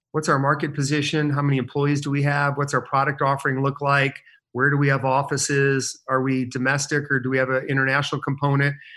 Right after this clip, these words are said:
Really starting with the end in mind, kind of framing out what do we wanna look like, and then work your way back. And working your way back starts to really build a timeline around when do you need to be making those investments to set yourself up in that position.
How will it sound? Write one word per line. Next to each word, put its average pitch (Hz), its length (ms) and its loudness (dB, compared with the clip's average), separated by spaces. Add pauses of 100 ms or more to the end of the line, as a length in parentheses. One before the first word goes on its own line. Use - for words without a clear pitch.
(240)
Really 220 280 0
starting 160 400 2
with 147 100 0
the 147 120 2
end 139 100 4
in 139 120 2
mind, 123 360 2
kind 139 120 -2
of 117 80 -4
framing 165 580 0
out 139 300 2
what 143 100 0
do 151 60 0
we 151 60 0
wanna 143 180 0
look 135 240 -2
like, 120 280 0 (600)
and 143 120 2
then 147 140 4
work 147 220 2
your 139 100 2
way 123 120 2
back. 117 300 -4 (440)
And 131 120 -4
working 147 280 0
your 143 80 2
way 135 140 4
back 135 400 0
starts 139 340 0
to 131 60 0
really 135 220 0
build 123 260 0
a 117 60 -2
timeline 135 840 2 (100)
around 135 460 2 (400)
when 147 280 0
do 156 60 -2
you 160 80 2
need 143 200 2
to 127 60 -6
be 131 140 -2
making 131 360 -2
those 127 200 0
investments 131 600 -2
to 127 80 -8
set 131 280 -2
yourself 131 380 0
up 135 240 -4
in 131 60 -2
that 123 180 -2
position. 123 460 -2